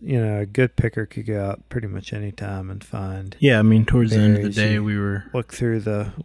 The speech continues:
Speaker 1: leaves and stuff, but,
Speaker 2: Yeah.
Speaker 1: uh, not everyone, and it's probably, especially at a year like this, you might have people who wouldn't normally be picking strawberries out picking
Speaker 2: Sure,
Speaker 1: strawberries. So
Speaker 2: yeah.
Speaker 1: hopefully they will enjoy the experience and wanna come back next year.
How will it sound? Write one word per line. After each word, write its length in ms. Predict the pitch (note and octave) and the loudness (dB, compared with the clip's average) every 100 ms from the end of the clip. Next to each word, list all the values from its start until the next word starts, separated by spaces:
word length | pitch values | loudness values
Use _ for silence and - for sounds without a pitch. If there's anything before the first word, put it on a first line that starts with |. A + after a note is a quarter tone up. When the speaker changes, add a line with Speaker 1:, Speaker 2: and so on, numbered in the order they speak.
| - | -2
Speaker 1:
leaves 460 | B2 A2+ A2+ A2+ A2 | 0 2 0 -2 -6
and 180 | G#2+ | -8
stuff, 380 | - - A2 G#2 - | -10 -8 -8 -8 -8
but, 80 | - G#2 G2+ | -6 -4 -6
Speaker 2:
Yeah. 60 | |
Speaker 1:
uh, 120 | G2+ G#2 - _ _ _ _ _ - | -8 -10 -14 _ _ _ _ _ -4
not 220 | A#2 A2 | 0 2
everyone, 600 | G#2 G#2 G#2 G#2 G2+ G2 - | 0 -2 -2 -2 -4 -8 -6
and 240 | D3 C3+ | -4 -2
it's 120 | A#2 G#2 | -4 -4
probably, 340 | - C#3 A#2+ | -2 0 0
especially 420 | - B2+ A#2 - | 0 -2 -2 -4
at 60 | G#2+ | -4
a 40 | |
year 220 | A2 A2 | -4 -2
like 220 | G#2+ G2+ - | -2 -4 -4
this, 280 | A#2+ A2+ A#2 | -4 -4 -8
you 60 | |
might 180 | G#2+ G#2+ | -6 -6
have 240 | G#2+ G2+ - | -6 -8 -4
people 640 | A#2+ - A2+ G#2+ G#2+ - - | -4 -4 -8 -8 -10 -14 -8
who 240 | A#2+ G#2+ G#2+ _ - | -6 -6 -10 _ -2
wouldn't 220 | C3+ G#2 | 0 0
normally 440 | A2+ A2+ G#2+ G#2 | -4 -4 -4 -6
be 180 | G#2 G#2 | -6 -8
picking 360 | - A#2 - A2 | -6 -6 -6 -12
strawberries 600 | - A#2 G#2 G#2+ G#2 G#2 | -10 -8 -6 -6 -8 -8
out 180 | G2 - | -10 -10
picking 260 | - - | -14 -14
Speaker 2:
Sure, 200 | A#2 - A2+ | -14 -6 -2
Speaker 1:
strawberries. 420 | G#2+ G2 G2+ G#2+ | 0 0 -2 -10
So 160 | - | -12
Speaker 2:
yeah. 200 | G2 F#2+ G2+ - - _ _ _ _ - | -12 -10 -12 -14 -20 _ _ _ _ 0
Speaker 1:
hopefully 380 | D3+ - C3 | 0 4 4
they 300 | B2 A#2+ A#2+ | 4 4 2
will 420 | A#2 A2+ A2 G#2 G2 - - | 2 0 -2 -2 -6 -10 -10
enjoy 380 | G#2+ G#2 G#2+ G#2 | -8 -4 -4 -4
the 80 | |
experience 640 | A2 - - B2+ C#3 D#3 - | -8 -12 -4 0 0 -4 -8
and 80 | A2+ | -8
wanna 140 | G#2+ | -8
come 200 | G#2 A2+ | -8 -8
back 220 | A2+ A2 - | -8 -8 -8
next 300 | B2+ C#3+ - | -10 -10 -12
year. 240 | A2 G2 | -10 -10